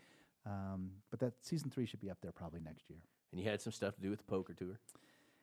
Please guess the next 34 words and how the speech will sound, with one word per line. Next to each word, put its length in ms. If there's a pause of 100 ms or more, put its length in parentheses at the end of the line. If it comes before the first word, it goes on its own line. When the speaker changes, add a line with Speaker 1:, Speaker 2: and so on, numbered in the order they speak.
(220)
Speaker 1:
Yeah, 420
you 120
know, 140
it's 100
crazy. 360
We 100
had 260
a-, 220
another 240
one 120
of 40
those 140
things 240
where 100
I 60
just 160
had 100
a 60
friend 280
call 220
me 140
up 160
and 100
say, 140
"Hey, 260
I've 120
got 180
this 160
buddy 280
who's 200
got 120
a 40
poker 320
tour. 340